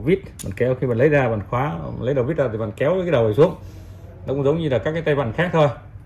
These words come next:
Đó. Cái này sản xuất tại Đức luôn, thì cái lỗ vuông ở đây, cái lỗ lục giác ở đây sẽ là lỗ một phần tư, hay là bạn đo thì nó sẽ là sáu chấm ba đó, sáu chấm ba mi-li-mét.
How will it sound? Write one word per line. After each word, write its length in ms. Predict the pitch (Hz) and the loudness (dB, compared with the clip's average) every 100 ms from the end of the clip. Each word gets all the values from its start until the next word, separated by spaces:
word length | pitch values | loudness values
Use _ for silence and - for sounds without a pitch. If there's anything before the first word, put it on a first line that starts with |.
| - - | -16 -10
Đó. 180 | 107 - - - - - - - | -10 -10 -14 -20 -20 -20 -20 -14
Cái 100 | - | -4
này 120 | 117 107 | -2 0
sản 160 | 107 | 0
xuất 180 | 90 - | -2 0
tại 100 | 120 | 4
Đức 200 | 143 196 | 4 4
luôn, 200 | 139 127 | 2 0
thì 80 | 117 | -2
cái 100 | 107 | 0
lỗ 180 | 120 151 | 2 2
vuông 320 | 151 139 139 | 2 2 2
ở 120 | 131 | 4
đây, 300 | 120 123 123 113 | 4 2 0 -2
cái 80 | 123 | 0
lỗ 260 | 123 151 | 2 2
lục 160 | 143 113 | 0 4
giác 180 | 147 170 | 4 6
ở 0 | |
đây 220 | 135 117 | 4 4
sẽ 60 | |
là 120 | 127 113 | 2 4
lỗ 160 | 120 | 2
một 160 | 151 123 | 2 2
phần 140 | 123 | 4
tư, 220 | 104 156 131 - | 10 10 8 0
hay 100 | - 98 | -12 -10
là 240 | 104 101 | -6 -6
bạn 220 | 101 98 98 - - - - - - | -6 -6 -8 -12 -16 -16 -18 -18 -2
đo 240 | 131 139 123 | 4 4 2
thì 60 | |
nó 100 | 127 | -2
sẽ 140 | 127 147 | -2 -2
là 100 | 113 | 0
sáu 180 | 135 | 0
chấm 140 | 160 165 | 0 4
ba 220 | 156 151 | 6 8
đó, 120 | 151 - - - - - - - - | 4 -2 -16 -18 -20 -20 -20 -20 -16
sáu 80 | 120 | -10
chấm 160 | 127 139 | -6 0
ba 140 | 135 | 0
mi-li-mét. 380 | 131 131 131 151 | 2 0 0 0